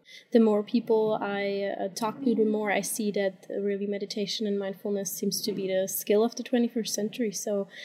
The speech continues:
that's why I think it is really relevant for the future.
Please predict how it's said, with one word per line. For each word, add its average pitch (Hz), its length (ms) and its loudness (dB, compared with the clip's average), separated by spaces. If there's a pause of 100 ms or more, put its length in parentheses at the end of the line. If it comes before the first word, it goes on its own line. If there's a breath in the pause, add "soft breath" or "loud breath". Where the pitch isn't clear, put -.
(240 loud breath)
that's 208 220 0
why 208 120 4
I 208 40 4
think 226 320 2
it 214 140 2
is 208 240 -2
really 214 560 -2
relevant 196 500 6
for 208 100 0
the 196 80 -2
future. 202 440 -6